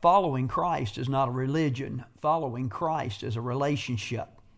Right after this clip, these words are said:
a relationship with God through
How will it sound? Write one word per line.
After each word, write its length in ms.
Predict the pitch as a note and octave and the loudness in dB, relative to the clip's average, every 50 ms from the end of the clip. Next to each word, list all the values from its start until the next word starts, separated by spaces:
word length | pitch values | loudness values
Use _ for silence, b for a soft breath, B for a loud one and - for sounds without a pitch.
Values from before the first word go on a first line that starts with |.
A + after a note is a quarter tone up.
| - - | -20 -12
a 100 | - C3 | -8 -6
relationship 760 | B2 B2+ B2 C3+ D3+ E3+ F#3 E3+ - G#3 D#3+ - - - - | -6 -4 0 2 2 2 2 0 -2 -6 -6 -4 -6 -6 -6
with 220 | B2+ E3+ E3 E3 E3 | -6 -8 -8 -4 0
God 440 | D3+ C#3+ C3 B2 A#2+ B2 B2 A2 G#2 b b b b b b b _ - | 0 2 2 2 0 -2 -4 -6 -10 b b b b b b b _ -10
through 460 | - D3 D#3+ D#3+ D3 C3 B2+ A#2 | -6 -4 -2 -2 0 -2 -2 -4